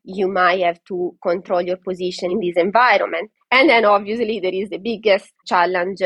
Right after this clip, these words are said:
when you look into the smaller markets, that is liquidity.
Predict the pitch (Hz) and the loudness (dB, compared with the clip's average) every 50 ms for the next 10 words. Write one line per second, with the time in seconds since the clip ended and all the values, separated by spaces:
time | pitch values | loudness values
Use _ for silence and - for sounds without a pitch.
0 | 175 180 _ _ _ _ _ _ - 196 202 185 185 190 180 190 202 190 190 - | -4 -4 _ _ _ _ _ _ -4 0 2 2 2 2 0 -4 -4 -6 -8 -8
1 | 185 196 185 190 180 170 180 175 180 220 240 269 285 277 240 190 180 190 190 175 | -10 -8 -8 -8 -6 -6 -6 -4 -2 0 2 4 4 4 2 -2 -4 -2 0 0
2 | 170 165 180 202 - 190 170 165 175 170 - 185 185 175 175 175 170 - 196 180 | 0 0 0 -4 -6 -6 -6 -4 -6 -10 -8 -10 -10 -8 -8 -8 -6 -2 0 0
3 | 165 160 160 - - 160 170 | 0 -2 -4 -8 -8 -10 -10